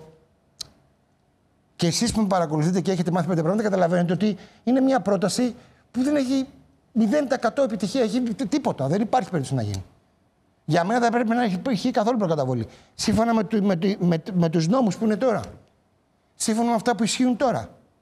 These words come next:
Τα τρία βασικά θέματα που πρέπει να συζητήσουμε είναι τις δημόσιες οφειλές, που εγκυμονούν κινδύνους,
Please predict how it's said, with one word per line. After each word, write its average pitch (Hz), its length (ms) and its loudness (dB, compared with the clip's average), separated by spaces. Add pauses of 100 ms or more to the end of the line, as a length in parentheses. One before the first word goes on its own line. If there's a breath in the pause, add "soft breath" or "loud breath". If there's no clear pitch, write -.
(600)
Τα 170 180 0
τρία 254 240 2
βασικά 220 400 0
θέματα 233 340 2
που 156 60 -2
πρέπει 220 200 2
να 247 100 2
συζητήσουμε 190 480 0
είναι 220 100 2
τις 160 140 0
δημόσιες 190 400 2
οφειλές, 165 400 0 (800)
που 170 100 0
εγκυμονούν 175 380 2
κινδύνους, 185 580 0